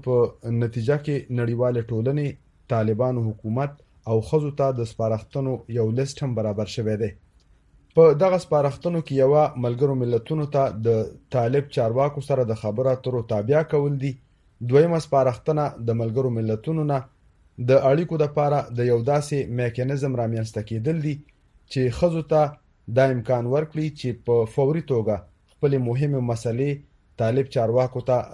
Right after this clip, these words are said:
رسولی شي. همداشان د ملګرو ملتونو او نړیوالې ټولنې ته په سپارښتنو کې یوه دا هم وه چې د طالبانو په حکومت د ښځو حقونو ته د درناوي په برخه کې نړیوال دباو زیات کړی شي. د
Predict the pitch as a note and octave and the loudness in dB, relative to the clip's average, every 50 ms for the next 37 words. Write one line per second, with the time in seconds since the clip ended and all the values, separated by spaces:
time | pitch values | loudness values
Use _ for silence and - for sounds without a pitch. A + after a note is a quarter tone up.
0 | G#2+ A#2 A2+ - B2+ A#2 A#2+ A#2 A2 G#2+ G#2+ - - B2 A2+ - _ _ _ _ | -6 -4 -4 -2 -2 0 0 0 0 0 -2 -4 -8 -8 -8 -10 _ _ _ _
1 | _ _ _ _ - - D#3 D#3+ E3+ F#3 F#3+ F#3 - F#3 F3 D#3+ D#3 D3 C#3+ C3+ | _ _ _ _ -6 -2 -2 2 4 2 2 2 0 -2 0 0 0 0 0 -2
2 | C3 D3 D3+ D3 C#3+ C3+ C3 C3 B2+ C3 - D#3 D#3+ D3+ C3+ - B2 B2 B2 B2 | 0 0 0 0 0 0 0 -2 -2 -2 -2 -2 -2 -2 0 0 -2 0 0 0
3 | B2 A#2+ B2 B2 B2 C3+ C3 B2+ B2 A#2 B2+ B2 A#2 B2 C#3 C#3+ C#3+ C#3+ D3 C#3+ | -2 0 0 0 0 2 2 0 -2 -2 -4 -4 -2 -2 0 0 -2 -2 0 0
4 | C3+ B2+ A2 - - B2+ A#2 A2+ - - A#2 A2+ A#2 A2+ A2+ - - D3+ D3 C#3 | 0 0 -2 -4 -2 -2 -2 -2 -2 -4 -2 -2 -2 -4 -4 -6 -6 -4 -4 -4
5 | C#3+ - C3 A#2+ A#2+ A#2 B2 B2 A#2+ C#3 C#3+ D3+ D3+ D#3 D3 D3 C#3+ C#3 C#3 C#3 | -4 -4 -2 0 0 2 2 2 0 0 0 0 0 -2 0 0 2 0 0 -2
6 | - _ _ _ _ - - B2 A#2 A2+ A#2 A#2+ A2+ A2+ A2+ A#2 C3+ C#3 C#3+ C#3 | -6 _ _ _ _ -6 -2 0 0 0 0 0 0 0 0 0 0 0 0 -2
7 | C#3 B2 A#2 A2+ A#2 - A2 A2+ A#2 C3 C#3 C3+ - - - A#2 A2+ A2+ - C#3+ | -2 -2 -4 -4 -4 -6 -6 -4 -4 -4 -4 -6 -8 -8 -4 -4 -2 -2 -2 -2
8 | B2+ C3+ C#3 C3 - _ _ _ _ - A2 G#2 - - C#3+ D3+ D3 C#3 C#3+ C#3 | -2 -2 -2 -4 -4 _ _ _ _ -6 -6 -6 -4 -2 -2 -2 -2 -2 -2 -2
9 | C3+ C3+ A2+ - - A2 G#2+ A2+ A2 G#2 F#2+ A#2 A2 A2+ A2+ A2+ A2 A#2 B2+ B2 | -2 -2 -4 -6 -10 -6 -2 -2 -2 -2 -2 -2 -2 -2 -2 -2 -2 -2 -2 -4
10 | - A#2 G#2+ A2 C#3 D3 D#3 D3 D3 C#3+ D3 C#3+ C3+ C3 - _ _ _ _ _ | -4 -4 -4 -2 -2 -2 -2 -4 -6 -6 -4 -6 -6 -8 -8 _ _ _ _ _
11 | - A2+ A#2+ A#2+ A#2 A2+ A#2 A#2 A#2 B2+ B2+ B2 B2 A2 G#2 A2+ A2 A2+ A#2 A2+ | -8 -4 -2 0 0 0 0 0 2 2 2 2 2 0 0 -2 0 2 2 2
12 | A2 G#2+ G#2+ A#2 A2 G#2+ - - A#2+ A2 G#2+ - - B2 A2 G2 _ _ _ - | 2 2 2 0 0 0 -2 -4 -4 -4 -4 -4 -6 -8 -10 -10 _ _ _ -4
13 | D3 D3+ E3 | 2 4 4